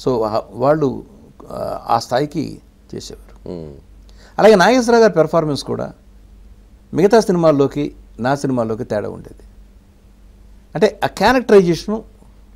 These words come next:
Speaker 1: మాకు వాళ్ళంతా,
Speaker 2: ఆ ప్రజెంటేషన్ ఇవన్నీ.
Speaker 1: ఆ, though they are professors, వాళ్ళు ప్రొఫెసర్స్ అయినా కూడా సెట్లో మేకప్ వేసుకుని వస్తే మాత్రం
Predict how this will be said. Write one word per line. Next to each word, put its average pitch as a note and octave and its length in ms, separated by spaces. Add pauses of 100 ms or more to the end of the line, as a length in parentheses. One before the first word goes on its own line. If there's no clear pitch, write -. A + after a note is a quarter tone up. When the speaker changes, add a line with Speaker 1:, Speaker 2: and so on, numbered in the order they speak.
(640)
Speaker 1:
మాకు G3 380
వాళ్ళంతా, F#3+ 680
Speaker 2:
ఆ G#3+ 40
ప్రజెంటేషన్ A2+ 600
ఇవన్నీ. F#2+ 240
Speaker 1:
ఆ, D3 320 (100)
though A3 320
they F#3 360
are F3+ 140 (1000)
professors, D#3 640 (1800)
వాళ్ళు A#2 200
ప్రొఫెసర్స్ F3+ 500
అయినా A2+ 160
కూడా C#3+ 300 (840)
సెట్లో F#3 400
మేకప్ G3+ 460
వేసుకుని D#3 320
వస్తే A#2+ 300
మాత్రం G#2 460